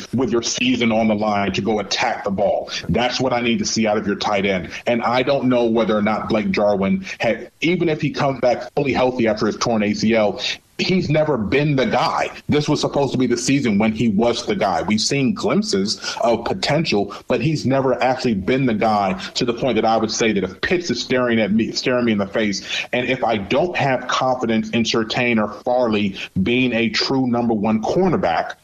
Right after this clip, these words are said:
then maybe I take Pitts and I say I deal with everything on the defense later on. So it's all on the table. Trade back, pick offense.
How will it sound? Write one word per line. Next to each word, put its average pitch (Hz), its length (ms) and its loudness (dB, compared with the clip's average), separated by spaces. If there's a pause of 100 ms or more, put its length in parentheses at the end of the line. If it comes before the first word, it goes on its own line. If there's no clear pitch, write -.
(320)
then 127 320 2
maybe 127 320 2
I 113 140 2
take 120 400 -4
Pitts - 380 -2
and 113 160 2
I 110 100 0 (140)
say 113 160 0
I 104 120 0
deal 113 300 2
with 113 140 2
everything 107 400 0
on 98 80 0
the 95 60 0
defense 98 420 -2
later 92 320 0
on. 82 240 -4 (240)
So 156 180 2
it's 202 240 0
all 131 240 2
on 190 120 0
the 175 40 -4
table. - 320 -4
Trade 147 400 -2
back, 120 400 -2
pick 143 160 -2
offense. 110 760 0